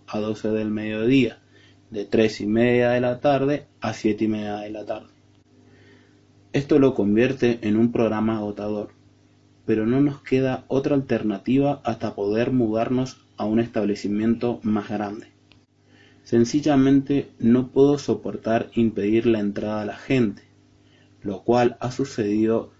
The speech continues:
con demasiada frecuencia. Cuando hay gente en la sala de desborde, más el vestíbulo, y sentada sobre sillas apilables,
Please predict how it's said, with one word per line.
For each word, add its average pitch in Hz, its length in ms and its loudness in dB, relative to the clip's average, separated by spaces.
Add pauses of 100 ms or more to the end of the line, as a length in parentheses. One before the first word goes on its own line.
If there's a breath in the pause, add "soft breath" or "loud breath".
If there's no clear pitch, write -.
(120)
con 107 180 -2
demasiada 104 640 0
frecuencia. 104 640 -10 (840 soft breath)
Cuando 131 220 6
hay 160 100 4
gente 147 380 4
en 139 120 8
la 107 140 0
sala 113 340 2
de 107 120 2
desborde, 107 680 0 (460 soft breath)
más 98 320 0
el 101 160 0
vestíbulo, 98 640 -2 (440)
y 107 140 0
sentada 101 720 0
sobre 101 360 -12
sillas 104 460 -2
apilables, 107 960 -4